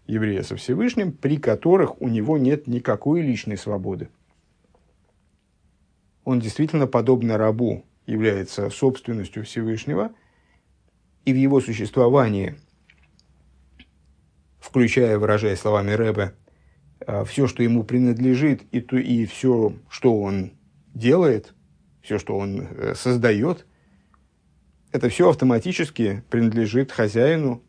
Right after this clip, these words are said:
все п-, к-, у раба, я имею в виду, и в данных слу-, в данном случае Всевышнему.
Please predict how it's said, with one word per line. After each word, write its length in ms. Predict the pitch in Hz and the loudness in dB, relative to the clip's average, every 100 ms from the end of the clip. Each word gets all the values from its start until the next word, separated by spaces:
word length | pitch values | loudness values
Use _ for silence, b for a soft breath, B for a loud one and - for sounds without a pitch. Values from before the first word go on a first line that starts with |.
| _ | _
все 200 | - 131 | 0 0
п-, 280 | 117 113 - | 0 -6 -4
к-, 160 | 107 | -4
у 200 | 87 110 | -4 0
раба, 260 | 110 104 92 | 0 0 -2
я 140 | 85 | -6
имею 220 | 101 104 | -8 -8
в 40 | 98 | -6
виду, 280 | 101 98 b b b | -6 -6 b b b
и 220 | - 92 | -4 -4
в 80 | 98 | -2
данных 300 | 104 98 92 | -2 -2 -6
слу-, 200 | - 101 | -4 -4
в 80 | 95 | -2
данном 240 | 110 101 | -4 -4
случае 460 | 98 104 - 90 98 _ _ _ _ | -6 -6 -6 -10 -12 _ _ _ _
Всевышнему. 600 | - 120 107 - 92 90 | -6 -2 -2 -4 -8 -10